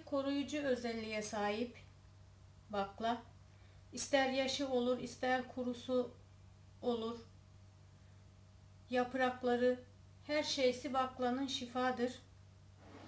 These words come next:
Bizim yöremizde biz bu bakla yemeğini bilmezdik. Sadece, sadece taze olanı yerdik. Taze bakla yerdik yani. Ee,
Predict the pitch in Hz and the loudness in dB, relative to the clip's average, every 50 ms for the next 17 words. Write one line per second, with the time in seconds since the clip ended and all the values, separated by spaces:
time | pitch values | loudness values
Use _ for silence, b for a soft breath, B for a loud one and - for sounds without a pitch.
0 | - - - - - - - - - - - B B B B B B - - - | -16 -16 -16 -16 -18 -20 -20 -20 -20 -20 -20 B B B B B B -20 -8 -6
1 | 285 269 285 349 359 349 370 370 359 370 359 359 359 339 311 302 359 370 339 339 | -6 -4 -2 -2 0 2 2 4 4 4 4 2 0 -2 0 2 2 2 2 0
2 | 349 339 349 - - - - - - - 254 302 339 320 277 330 330 320 - - | -2 -4 -4 -6 -10 -16 -20 -20 -14 -8 -4 -2 -2 2 4 4 4 4 2 0
3 | 330 349 339 330 320 311 320 320 320 311 320 320 294 302 285 277 294 311 302 302 | 0 2 2 2 2 2 0 0 0 0 0 0 0 -2 0 0 0 0 0 0
4 | 254 240 277 320 - - - - - - - - - - - - - - - 269 | 0 -2 -2 -4 -4 -6 -12 -20 -20 -20 -20 -20 -20 -20 -20 -16 -12 -6 -2 0
5 | 269 269 269 269 254 240 - - - - - - - - 294 302 330 339 330 320 | 0 0 0 -2 -4 -6 -6 -10 -16 -20 -18 -12 -4 2 4 6 6 6 6 4
6 | 302 240 311 349 339 - 302 311 294 285 269 254 285 285 269 247 226 220 214 214 | 2 2 0 -2 -2 -2 2 4 6 6 6 6 4 4 4 4 2 2 0 0
7 | 208 208 - 208 214 202 202 202 202 196 - 285 294 - - - - - - - | 0 -2 -4 -4 -2 -2 0 0 -2 -2 -4 -6 -6 -6 -10 -16 -20 -20 -20 -20
8 | - - - - - - - - - - - - - - - - - - - - | -20 -20 -20 -20 -20 -20 -20 -20 -20 -20 -20 -20 -20 -20 -20 -20 -20 -20 -20 -20
9 | B B B B B B B B B B - 247 240 233 233 254 254 247 233 220 | B B B B B B B B B B 2 4 4 6 6 4 2 2 2 0
10 | - - 220 214 214 208 202 208 202 202 208 - - 233 220 214 214 220 247 294 | 0 -2 -4 -2 0 2 2 0 0 -4 -8 -8 -4 -4 -2 -2 0 0 -2 -2
11 | 330 - - - B B B B B B B B B B B B B - - - | -2 -6 -14 -20 B B B B B B B B B B B B B -20 -20 -14
12 | - - 262 262 254 254 254 254 - | -8 -4 -2 0 2 2 2 0 -2